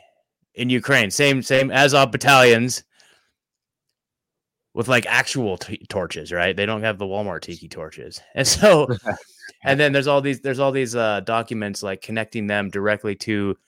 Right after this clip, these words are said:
Speaker 1: the C I A. So this is, like, Ryan's tweet where it says, "Yahoo News reports in January described a covert C I A training program for elite Ukrainian special operations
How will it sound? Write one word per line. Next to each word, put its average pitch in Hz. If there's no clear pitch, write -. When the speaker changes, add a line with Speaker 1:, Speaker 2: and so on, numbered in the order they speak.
Speaker 1:
the 95
C 107
I 95
A. 92
So 98
this 98
is, 98
like, 92
Ryan's 95
tweet 95
where 90
it 87
says, 92
"Yahoo 98
News 101
reports 98
in 90
January 101
described 95
a -
covert 110
C 113
I 107
A 107
training 117
program 107
for 98
elite 113
Ukrainian 113
special 113
operations 127